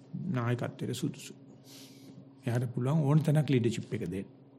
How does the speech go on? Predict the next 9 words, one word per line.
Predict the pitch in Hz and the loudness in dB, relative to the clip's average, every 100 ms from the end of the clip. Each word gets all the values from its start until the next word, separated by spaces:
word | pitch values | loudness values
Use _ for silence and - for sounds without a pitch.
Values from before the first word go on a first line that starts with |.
| - - - - | -20 -20 -20 -16
ඒ | - 127 | 2 4
මොකද | 131 135 | 4 6
එයා | 185 156 | 4 4
තමන්ගේ | 165 117 131 160 180 | 2 0 4 6 6
ජීවිතේට | 170 170 160 214 262 - - - - - 202 185 | 6 4 4 2 -2 -4 -14 -18 -20 -12 -2 2
ලීඩර්ෂිප් | 151 147 139 160 - | 4 4 2 0 0
එක | 156 | 2
දෙන්න | 135 135 | 4 2
දන්නවා. | 156 92 | 2 -4